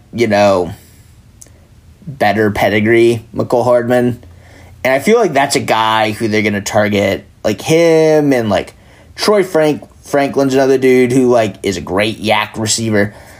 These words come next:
Like him, tr-, like Worthy, Troy Franklin, like, those type of guys are the guys that I, like, think they're gonna target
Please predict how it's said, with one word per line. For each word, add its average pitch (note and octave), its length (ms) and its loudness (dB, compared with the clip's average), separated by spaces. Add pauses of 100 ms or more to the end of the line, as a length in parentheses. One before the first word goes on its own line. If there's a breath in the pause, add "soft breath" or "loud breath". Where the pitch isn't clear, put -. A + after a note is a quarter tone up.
(240 loud breath)
Like - 140 -4
him, D#3 720 2
tr-, - 280 -6
like C#3 280 -2
Worthy, E3+ 600 2
Troy G#3 240 0
Franklin, C#3 720 0
like, A#2 260 0
those G3 340 4
type G3 180 -2
of D#3+ 40 -6
guys C3 600 2
are E2+ 120 -4
the G#2+ 120 -6
guys G#2+ 560 0
that A2 240 -2
I, G#2 160 0
like, F#2+ 280 -4
think - 440 -10
they're F#2+ 160 -4
gonna G2 240 -2
target G#2 520 0